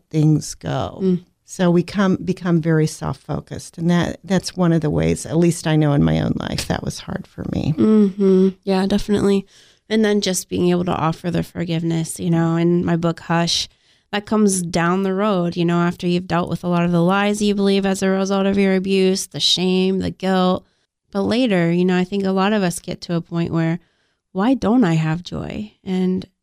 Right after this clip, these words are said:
Speaker 2: for me, that's when I realized that my unforgiveness was what was holding me back.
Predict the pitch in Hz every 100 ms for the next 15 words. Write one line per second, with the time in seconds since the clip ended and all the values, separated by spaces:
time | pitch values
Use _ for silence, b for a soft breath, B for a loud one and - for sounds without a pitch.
0 | _ _ 185 180 185 208 175 180 - -
1 | 185 175 170 170 185 185 175 170 180 147
2 | 165 - _ _ _ _ 170 - 180 185
3 | 185 170 175 185 175 165 - 175 170 165
4 | - - - - - 95 190 92 87 85
5 | 85 110 95 -